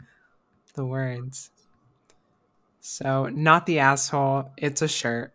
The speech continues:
It's literally not that deep. If a white button down is enough to take her special day away from her,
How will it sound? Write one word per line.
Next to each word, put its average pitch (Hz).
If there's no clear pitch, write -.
It's 139
literally 147
not 127
that 127
deep. 123
If 143
a 139
white 139
button 143
down 131
is 139
enough 131
to 131
take 143
her 147
special 135
day 131
away 127
from 135
her, 120